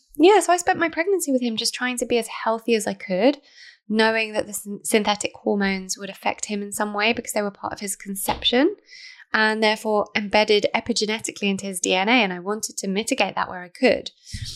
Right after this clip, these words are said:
And then after he was born, I worked really hard with my homeopath to detox all the hormones.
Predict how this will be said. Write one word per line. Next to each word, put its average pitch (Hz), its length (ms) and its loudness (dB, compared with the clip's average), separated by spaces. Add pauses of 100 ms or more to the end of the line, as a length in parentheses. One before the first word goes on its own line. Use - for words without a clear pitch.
(180)
And 208 140 4
then 208 100 4
after 220 440 0
he 208 180 -2
was 208 140 -4
born, 330 260 8
I 226 80 6
worked 214 300 -2
really 214 320 0
hard 196 260 -4
with 185 80 -16
my 185 120 -12
homeopath 190 680 -10 (500)
to 214 100 2
detox 196 640 0
all 190 100 -2
the 175 80 -8
hormones. - 640 -2